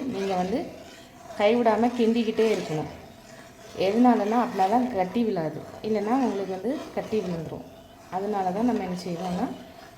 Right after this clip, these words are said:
ஹை ஃப்ளேமில் வச்சாலும் அப்படியே கிண்டிக்கிட்டே இருக்கணும். என்ன இப்போ பார்த்தீங்கன்னா, ராகி உங்களுக்கு கட்டியாக ஆரம்பிச்சிட்டு, இந்த டைமில் என்ன செஞ்சுருங்க, அடுப்பை சிம்மில் வச்சுக்கோங்க. வச்சுட்டு என்ன செய்யுங்க, ரொம்பவே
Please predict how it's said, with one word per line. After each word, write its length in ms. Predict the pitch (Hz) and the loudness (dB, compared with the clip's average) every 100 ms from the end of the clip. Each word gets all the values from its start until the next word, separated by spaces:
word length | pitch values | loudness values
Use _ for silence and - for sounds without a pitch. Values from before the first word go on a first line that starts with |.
| - - - - - | -18 -16 -16 -14 -4
ஹை 100 | 202 214 | -2 0
ஃப்ளேமில் 400 | 220 202 202 180 | -2 -2 -4 -6
வச்சாலும் 480 | 175 190 180 247 254 - - | -4 -2 -2 -2 -4 -10 -8
அப்படியே 240 | 165 190 - | -6 -6 -6
கிண்டிக்கிட்டே 400 | 190 175 165 165 | -6 -6 -4 -4
இருக்கணும். 320 | 147 - - - - - - - - - - | -4 -8 -10 -12 -16 -18 -18 -18 -18 -12 -8
என்ன 140 | 208 208 | -4 -4
இப்போ 160 | 202 196 190 | -6 -8 -4
பார்த்தீங்கன்னா, 360 | 208 226 240 330 | -2 2 2 2
ராகி 260 | 220 214 226 | 0 0 0
உங்களுக்கு 300 | 214 214 277 277 | 0 -2 -2 -2
கட்டியாக 420 | 208 214 196 196 185 175 165 | -2 0 0 0 -4 -4 -2
ஆரம்பிச்சிட்டு, 420 | 165 160 - - - - | -4 -4 -6 -6 -6 2
இந்த 160 | 233 262 254 | 4 4 2
டைமில் 280 | 202 226 254 | 2 2 2
என்ன 120 | 208 | 2
செஞ்சுருங்க, 380 | 202 180 180 254 415 - - - - - 185 | -2 -2 -2 -2 -2 -6 -12 -12 -12 -6 0
அடுப்பை 300 | 214 214 254 359 | 0 0 -2 -2
சிம்மில் 280 | - 226 220 | 0 2 4
வச்சுக்கோங்க. 480 | 185 180 - 165 160 240 - - - - - - - - | 2 -2 -4 -4 -2 -2 -4 -8 -8 -8 -10 -12 -14 -12
வச்சுட்டு 360 | 196 - - 381 440 - - - - - | -10 -10 -6 -6 -6 -10 -18 -20 -20 -16
என்ன 120 | 190 175 | -10 -6
செய்யுங்க, 300 | 185 175 160 160 - - - - - - - - - - - - - | -4 -4 -4 -8 -12 -16 -16 -14 -12 -10 -12 -14 -18 -20 -20 -20 -12
ரொம்பவே 360 | 196 190 180 | -8 -4 -2